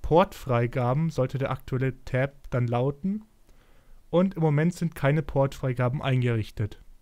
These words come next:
Um das zu ändern, klicken wir auf Neue Portfreigabe und jetzt können wir hier eine Op-, einige Optionen auswählen. Zuerst einmal möchte ich die Portfreigabe für eine andere Anwendung einrichten.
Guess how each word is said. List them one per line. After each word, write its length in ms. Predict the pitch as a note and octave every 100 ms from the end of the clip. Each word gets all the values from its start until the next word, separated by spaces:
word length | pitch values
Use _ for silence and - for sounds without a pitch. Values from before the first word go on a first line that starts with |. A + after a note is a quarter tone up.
| - - - - - - - - -
Um 120 | D3
das 200 | D3 -
zu 80 | -
ändern, 360 | E3+ F3+ D3 D#3+
klicken 300 | D#3 - D#3
wir 100 | D#3
auf 160 | D3
Neue 300 | C3+ D3+ F3+
Portfreigabe 1080 | F3+ - E3 - - C3 A2+ A#2 A#2 A#2+ E3+ - - - - - - - - - - _ - _ _ _ _ _ _ _ _ _ _ _ _ _
und 160 | F3 D#3
jetzt 180 | D#3
können 180 | - E3
wir 80 | D3+
hier 200 | D3+ D3
eine 200 | C#3+ D#3
Op-, 200 | D3 -
einige 320 | D3+ D#3 D3
Optionen 480 | D#3 - - C#3 C3
auswählen. 560 | A#2+ A2+ - A2+ G#2+ A2 - -
Zuerst 360 | D3 D3 -
einmal 400 | F#3 F3+ F#3+ G3 - - - - - -
möchte 300 | C3+ C#3+ E3
ich 40 |
die 120 | D#3 C#3+
Portfreigabe 800 | - D3 D3+ - C#3+ C#3+ C#3+ D3
für 500 | - C#3 D3 D3+ D3
eine 200 | C#3 C3+
andere 360 | C3+ C#3 B2+
Anwendung 480 | B2+ B2 A#2+ A#2+ A#2+
einrichten. 640 | C3 A#2+ A2+ A2 - A#2+